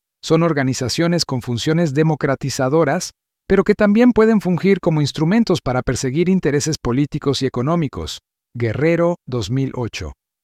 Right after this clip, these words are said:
De hecho, alrededor del mundo, es común encontrar medios poderosos y con amplia libertad de expresión. Nordenstreng, dos mil uno. Sin embargo, es difícil que los medios sean al mismo tiempo tanto financieramente sustentables,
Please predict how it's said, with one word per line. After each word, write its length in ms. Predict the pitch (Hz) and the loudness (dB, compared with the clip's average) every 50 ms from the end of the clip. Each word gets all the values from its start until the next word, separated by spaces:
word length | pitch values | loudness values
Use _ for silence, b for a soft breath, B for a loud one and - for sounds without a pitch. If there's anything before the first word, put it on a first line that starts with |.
| _ _ _ _ - | _ _ _ _ 0
De 180 | 190 196 208 220 | 2 4 4 4
hecho, 400 | 214 - - 208 214 220 226 - | 2 2 2 2 2 2 2 2
alrededor 500 | - 160 143 151 143 147 147 165 185 185 | 0 0 0 0 -2 0 0 0 0 2
del 140 | 170 175 156 | 2 0 2
mundo, 460 | 160 165 170 156 139 123 123 160 196 _ _ _ _ _ _ - | 2 0 0 0 0 0 0 -2 -2 _ _ _ _ _ _ -6
es 80 | 170 | -4
común 260 | - - 226 214 214 214 | 0 2 4 4 6 4
encontrar 480 | 220 208 - 165 143 - 160 170 175 | 4 2 0 0 0 2 2 2 2
medios 340 | 165 165 175 175 175 175 156 - | 2 2 2 2 2 0 0 0
poderosos 800 | - 147 131 123 131 139 175 190 165 - - 160 160 160 - - | -2 -2 0 0 2 2 2 2 2 0 0 -2 -2 -2 -4 -6
y 120 | - 151 | -6 -6
con 200 | - - 135 131 131 - | -2 -2 -2 -2 -2 -2
amplia 340 | 160 170 185 175 - 185 170 | 0 0 0 2 2 2 2
libertad 460 | 156 135 113 113 110 - 139 127 123 | 2 2 0 -2 -4 -2 -2 -2 -2
de 100 | 113 120 | -2 -4
expresión. 600 | 113 - - - 123 107 - - 180 185 147 110 - _ _ _ _ _ _ - | -4 -6 -6 -6 -4 -4 -2 0 0 0 0 -4 -8 _ _ _ _ _ _ -4
Nordenstreng, 880 | 131 151 180 190 175 147 151 131 120 - - - 123 123 113 123 143 - - _ _ _ _ - | 0 2 2 2 2 2 0 -2 -2 -4 -6 -6 -4 -4 -2 -4 -6 -8 -10 _ _ _ _ -4
dos 160 | - 131 120 | -2 -2 0
mil 180 | 101 117 117 120 | 0 0 -2 0
uno. 260 | 143 147 120 85 76 - _ _ _ _ _ _ _ _ _ _ - | -2 -2 -4 -6 -8 -12 _ _ _ _ _ _ _ _ _ _ -6
Sin 140 | - 156 147 | -4 -2 0
embargo, 440 | 156 143 156 156 151 139 147 165 180 _ | 2 2 2 2 2 2 0 -2 -2 _
es 140 | - - 156 | -4 -4 -2
difícil 400 | 143 170 127 151 180 151 147 165 - | -2 -2 0 0 0 0 0 -2 -2
que 120 | - 127 | -2 -2
los 160 | 123 120 107 | -2 0 -2
medios 480 | 135 156 156 143 127 123 135 165 - - _ _ _ _ | 0 0 0 0 0 0 -2 -2 -4 -6 _ _ _ _
sean 280 | - - 165 170 160 165 | -6 -2 0 0 0 0
al 140 | 151 135 139 | 0 0 0
mismo 280 | 160 180 165 180 165 - | 0 0 0 0 -2 0
tiempo 420 | - 175 160 151 139 - 170 165 - | 0 0 0 0 0 0 -2 -2 0
tanto 400 | - 143 143 156 151 - - 151 | 0 0 0 0 0 0 0 -2
financieramente 840 | - 135 120 120 113 107 - - 151 143 147 135 139 139 143 - 139 | 0 0 -2 -2 -2 -4 -2 0 0 0 0 0 0 0 0 -2 -2
sustentables, 840 | - 131 117 - - 113 110 - - 143 135 117 113 131 165 - | -4 -4 -6 -6 -4 -4 -4 0 0 0 2 2 0 -2 -2 -4